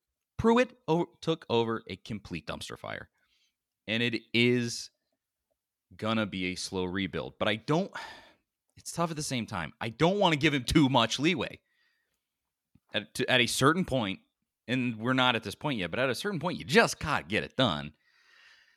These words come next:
They are getting better. Quarterback is obviously a giant problem, and I'm not sure exactly how you solve that right now.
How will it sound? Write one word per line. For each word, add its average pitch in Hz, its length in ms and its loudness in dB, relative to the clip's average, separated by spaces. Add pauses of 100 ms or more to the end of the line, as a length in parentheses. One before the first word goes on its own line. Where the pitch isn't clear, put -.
(340)
They 143 120 4
are 160 120 6
getting 160 260 4
better. 123 340 6 (640)
Quarterback 127 480 6
is 104 100 -6
obviously 92 400 0
a 78 60 -2
giant 85 380 -2
problem, 82 440 -2
and 87 120 -8
I'm 87 80 -6
not 90 180 -4
sure 95 160 -8
exactly 82 400 -4
how 82 60 -6
you 82 140 -6
solve 73 280 -6
that 73 160 -6
right 71 160 -6
now. 73 320 -8